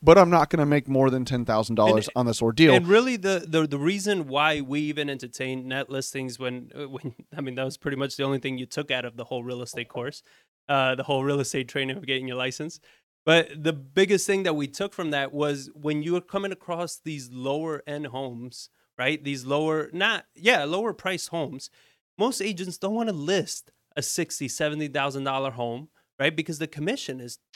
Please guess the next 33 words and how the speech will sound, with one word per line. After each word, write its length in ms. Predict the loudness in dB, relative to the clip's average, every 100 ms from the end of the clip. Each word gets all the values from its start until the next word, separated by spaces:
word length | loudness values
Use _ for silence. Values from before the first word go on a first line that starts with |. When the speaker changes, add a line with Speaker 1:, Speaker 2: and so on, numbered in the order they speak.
| 4
Speaker 1:
Well, 120 | 6
yeah, 160 | 8 6
'cause 160 | 6 6
when 100 | 6
you 60 |
Speaker 2:
nothing. 60 | 6
Speaker 1:
look 140 | 6
at 100 | 6
a 40 | 4
Speaker 2:
It's 80 | 2
so 100 | 0
Speaker 1:
sixty 160 | 0
thousand 340 | 2 2 2 4
dollars 440 | 6 6 4 2
Speaker 2:
small. 160 | -4 -8
Speaker 1:
and 140 | -2 0
you 80 |
get 160 | 0 -2
three 140 | -2
percent 280 | -2 -2 0
of 60 | 2
that's 180 | 2 2
Speaker 2:
Right. 160 | 2
Speaker 1:
eighteen 160 | 4 2
hundred, 340 | 4 6 6 4
and 120 | 2
your 80 | 4
brokerage 400 | 6 6 6 2
has 180 | 2 2
a 60 | 0
flat 340 | 4 4 4
fee 360 | 2 4 4 0 -8 2
of 260 | 8 8